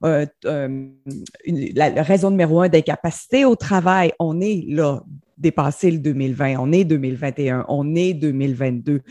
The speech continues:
Donc, on est dans ce gros revirement, brassage où ça va commencer à éclore partout. On va commencer à en parler de plus en plus. Déjà qu'on en parle beaucoup, mais on va en parler de plus en plus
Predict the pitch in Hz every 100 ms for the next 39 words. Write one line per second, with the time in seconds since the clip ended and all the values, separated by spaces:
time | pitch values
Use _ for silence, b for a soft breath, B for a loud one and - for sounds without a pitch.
0 | B B B 175 190 190 - _ _ -
1 | 170 160 175 180 156 151 - 143 143 143
2 | 185 151 160 180 196 190 B B B B
3 | _ - 170 220 233 190 226 196 208 214
4 | 220 226 226 196 175 185 233 233 - 240
5 | 226 226 233 226 190 202 - 226 233 233
6 | _ _ - 196 185 - 214 208 185 -
7 | 240 185 135 - 160 151 - 147 - 269
8 | - b b - 143 147 156 147 151 233
9 | 240 170 - 160 147 156 143 - - 254
10 | 202 156 143 226 196 247 247 311 262 202
11 | 202 202 180 277 220 156 147 160 165 165
12 | 156 - 233 254 226 196 269